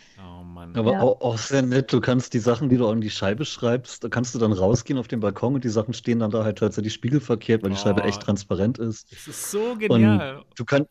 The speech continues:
Speaker 2: auf dem, auf dem Balkon, wenn du da runter guckst, ähm, auf der einen Seite, dann sitzt da unten eine Katze ganz gemütlich auf einem, auf einem Hocker. Und wenn du da was hinwirfst, dann faucht sie, guckt dich erschrocken an und rennt weg. Das ist total geil.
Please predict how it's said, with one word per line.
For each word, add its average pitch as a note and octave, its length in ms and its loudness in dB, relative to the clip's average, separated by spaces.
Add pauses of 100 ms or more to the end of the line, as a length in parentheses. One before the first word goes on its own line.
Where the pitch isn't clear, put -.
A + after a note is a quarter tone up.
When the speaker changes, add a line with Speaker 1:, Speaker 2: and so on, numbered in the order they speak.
(420)
Speaker 2:
auf C3 140 2
dem, C#3 200 2
auf - 420 -4
dem C#3+ 160 2
Balkon, C#3+ 680 2
wenn B2+ 120 2
du B2+ 40 0
da B2 80 4
runter C#3 360 4
guckst, - 600 -8
ähm, G#2 760 0
auf G2+ 80 -2
der E2+ 140 2
einen G#2+ 140 2
Seite, A2 240 2
dann G2+ 160 0
sitzt B2 220 -2
da A2+ 60 2
unten B2 180 0
eine A#2 80 2
Katze B2+ 300 -2
ganz G2 220 2
gemütlich G#2 500 -2
auf F#2+ 200 -2
einem, F#2+ 440 0
auf - 180 -8
einem F#2 140 0
Hocker. F#2+ 440 4
Und F#2 140 -4
wenn G#2+ 100 2
du A2 60 2
da G#2 100 4
was G2+ 140 2
hinwirfst, C3 540 4
dann G#2 100 2
faucht B2+ 380 0
sie, D3+ 120 -2
guckt - 240 -6
dich C3 100 -4
erschrocken A#2+ 380 -2
an G2+ 140 2
und A2 120 0
rennt G2 180 0
weg. G#2+ 160 -2
Das - 100 -8
ist - 80 -14
total F2 260 -4
geil. E2+ 260 -4